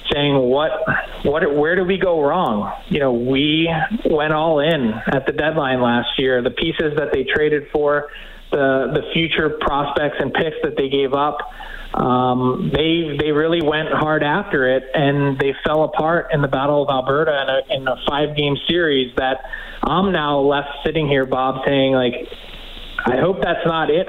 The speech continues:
for the Battle of Alberta for a while," because it was really just getting going again, and you need two teams to tango. I, I don't know where the Flames go next and how they can possibly reboot on the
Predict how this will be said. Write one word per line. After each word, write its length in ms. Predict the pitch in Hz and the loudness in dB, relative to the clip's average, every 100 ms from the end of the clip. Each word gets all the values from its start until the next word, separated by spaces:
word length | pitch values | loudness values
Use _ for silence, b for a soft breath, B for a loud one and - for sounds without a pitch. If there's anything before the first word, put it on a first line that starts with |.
| - | -2
for 60 | |
the 100 | 147 | -2
Battle 360 | 135 135 139 143 | 0 2 2 2
of 60 | 139 | 2
Alberta 460 | 131 135 165 156 | 2 2 2 0
for 100 | - | 0
a 60 | 123 | 2
while," 280 | 120 123 120 | 2 2 2
because 320 | 127 123 135 120 - | 0 -2 -2 -2 0
it 80 | |
was 180 | 147 135 | 0 0
really 340 | 120 151 156 139 | 0 0 0 0
just 340 | - 147 143 - - | 0 0 -2 -6 -8
getting 260 | 151 143 143 | -2 0 2
going 360 | 139 151 185 139 | 2 2 2 2
again, 360 | 117 123 123 | 2 2 2
and 240 | 127 123 120 B B B | 2 0 -2 B B B
you 160 | - 151 | -2 0
need 340 | 151 165 156 - | 2 0 0 -2
two 140 | 185 180 - | -2 -2 0
teams 300 | 170 170 147 | 0 0 0
to 80 | 139 | -2
tango. 480 | - 156 180 147 | 0 0 2 2
I, 280 | 135 143 135 | 2 0 0
I 20 | |
don't 240 | 151 165 143 | 2 2 2
know 180 | 151 156 | 2 4
where 440 | 147 143 143 143 | 4 4 2 0
the 60 | 139 - | -4 0
Flames 320 | 151 151 139 | 2 2 0
go 180 | 156 143 | 0 0
next 420 | 135 170 156 - | 0 0 -2 -4
and 80 | 139 | -2
how 220 | 143 147 | 0 2
they 140 | 143 | 2
can 180 | 135 143 | 0 -2
possibly 840 | 135 147 143 151 139 143 139 135 B B B B B | 0 0 -2 -2 0 2 2 0 B B B B B
reboot 680 | 147 165 175 139 175 190 | 0 2 0 0 0 0
on 180 | 156 160 | 2 0
the 80 | 143 | 0